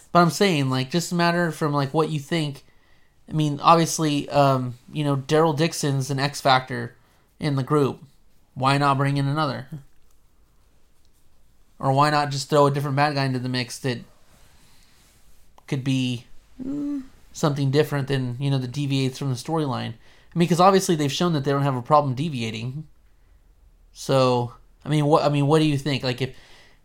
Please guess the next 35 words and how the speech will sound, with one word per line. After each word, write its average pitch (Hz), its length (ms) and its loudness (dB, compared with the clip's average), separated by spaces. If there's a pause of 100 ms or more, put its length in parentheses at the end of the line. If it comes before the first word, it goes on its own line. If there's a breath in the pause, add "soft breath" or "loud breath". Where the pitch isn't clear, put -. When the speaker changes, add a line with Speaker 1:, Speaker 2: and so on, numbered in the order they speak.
(380)
Speaker 1:
you're 202 200 6
the 208 100 -2
fucking 208 340 2
writer, 151 340 6
you're 151 180 0
the 180 100 -2
guy 156 240 8
thinking 147 340 -2
about 135 340 6
this, 131 380 0
you 156 160 -2
wanna 160 240 4
cast 151 440 6
this 139 160 -4
dude 143 240 -2
for 147 100 -6
this 135 260 -4
role, 135 420 0 (360 soft breath)
I 156 60 -2
mean, 151 80 2
where 175 100 8
do 160 60 2
you 143 80 0
put 135 200 2
him? 120 320 -8 (2500 soft breath)
Speaker 2:
I - 160 -6
don't 202 120 -2
know. 190 200 2
He'd, 233 200 -6
he'd 240 240 -6
probably 202 260 0
have 208 200 -2
his 196 160 -6
own 185 200 -4
group. 185 440 -4